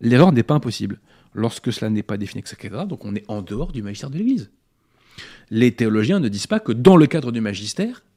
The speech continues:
il y a une marge de manœuvre possible pour l'erreur. » Autre exemple, vous évoquez Christianus Pech, il nous dit, «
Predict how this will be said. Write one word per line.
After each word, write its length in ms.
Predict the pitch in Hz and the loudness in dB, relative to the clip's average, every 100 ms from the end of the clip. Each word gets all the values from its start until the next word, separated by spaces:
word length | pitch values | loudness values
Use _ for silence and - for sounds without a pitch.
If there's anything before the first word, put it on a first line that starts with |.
| _ _ | _ _
il 180 | 127 131 | -4 0
y 120 | 135 | 2
a 260 | 175 226 _ _ _ | 0 -2 _ _ _
une 100 | 104 | -2
marge 180 | 131 151 | 0 2
de 60 | 131 | 0
manœuvre 540 | 107 127 208 190 101 _ _ _ _ _ _ | 0 -2 -2 -6 -10 _ _ _ _ _ _
possible 380 | 131 117 202 208 | -2 0 0 0
pour 260 | - 160 160 | 0 4 4
l'erreur. » 320 | 131 117 - - - - _ - - - - _ _ _ - _ | 4 0 -4 -14 -20 -20 _ -20 -20 -20 -20 _ _ _ -20 _
Autre 200 | 214 208 | -4 -2
exemple, 360 | 139 226 240 147 | 2 4 4 2
vous 180 | 117 120 | 0 2
évoquez 480 | 113 117 - 135 - | 2 0 2 2 2
Christianus 500 | - - 107 113 - | -2 -2 0 0 2
Pech, 420 | 220 240 - - - | 2 2 -4 -10 -2
il 60 | |
nous 100 | 120 | 0
dit, « 220 | 127 214 | 2 0